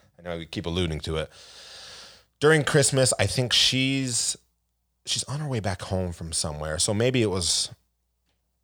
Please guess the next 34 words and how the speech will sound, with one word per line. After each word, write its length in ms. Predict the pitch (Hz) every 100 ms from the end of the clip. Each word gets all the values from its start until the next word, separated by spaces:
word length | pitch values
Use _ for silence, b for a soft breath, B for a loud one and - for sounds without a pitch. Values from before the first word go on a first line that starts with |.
| -
I 60 | 135
don't 100 | 147
know 60 | 113
where 180 | 101
she 140 | 98 85
was 140 | 71
at, 180 | 73 64
Spokane, 540 | - 92 - 120 117
whatever 300 | 87 87 87
it 60 | 85
was, 240 | 82 82 82
if 80 |
she 100 | -
was 80 | 85
traveling 340 | - 87 85 80
for 140 | 82
work 280 | 82 82 80
or 60 |
pleasure, 380 | 78 82 78 80
but 160 | 78 80
she 100 | -
got 160 | 90
a 80 | 80
shipment 420 | - - 87 73 -
to 40 |
the 80 | 71
house. 380 | 69 58 - - _ _ _ _ - -
I 40 | -
said, 200 | 113 87
"Babe, 220 | 120 127
you 60 | 101
got 120 | 87
a 20 |
box." 500 | 80 65 - - -